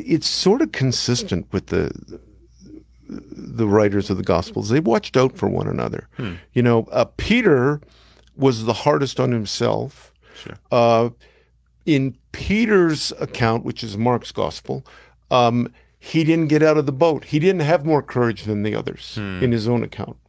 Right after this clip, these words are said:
Speaker 2: Yeah.
Speaker 1: So it's, it's consistent.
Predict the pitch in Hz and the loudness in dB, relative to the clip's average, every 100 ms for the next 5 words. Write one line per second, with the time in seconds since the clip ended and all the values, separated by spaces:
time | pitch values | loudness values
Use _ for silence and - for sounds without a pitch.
0 | - - 101 - - - - 127 123 120 | -18 -16 -16 -20 -20 -8 2 4 2 -2
1 | 185 175 - 107 101 160 180 175 - - | -12 -12 -8 -6 -2 0 0 0 -6 -4
2 | - - - 151 143 - - - - | -2 -2 0 0 0 -2 -4 -8 -16